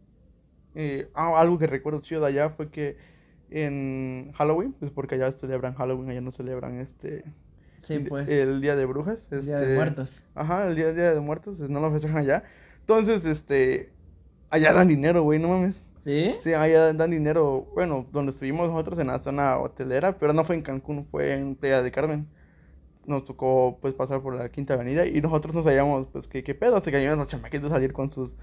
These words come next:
Speaker 2: <laughs>
Speaker 1: con sus disfraces. Y, bueno, improvisar, agarra-, agarrar tu gorra e ir, ir a pedir así,
Speaker 2: No
Speaker 1: este,
Speaker 2: mames.
Speaker 1: y, pues, nos hacían cantar y, pues, nosotros cantando, pues, "Le somos angelitos bajando del cielo". Y, pues, sí, ¿no?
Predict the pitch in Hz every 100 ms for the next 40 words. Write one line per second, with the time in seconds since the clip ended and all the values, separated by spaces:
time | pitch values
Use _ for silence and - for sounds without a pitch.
0 | - - 208 214 196 240 190 185 160 294
1 | 320 220 180 - - - - - - 170
2 | 165 151 143 196 196 165 151 131 131 175
3 | 165 135 135 - 160 156 170 180 165 156
4 | 185 190 156 165 180 175 - 151 165 147
5 | 135 147 139 135 147 185 185 185 170 196
6 | - - - - - 190 185 202 208 196
7 | 160 226 220 160 139 165 262 - 156 156
8 | 151 160 156 147 180 165 151 147 175 147
9 | 131 117 - 208 220 214 214 220 202 190
10 | 190 190 185 180 190 - 220 220 220 196
11 | - 180 175 175 - - - 147 143 143
12 | 180 302 240 190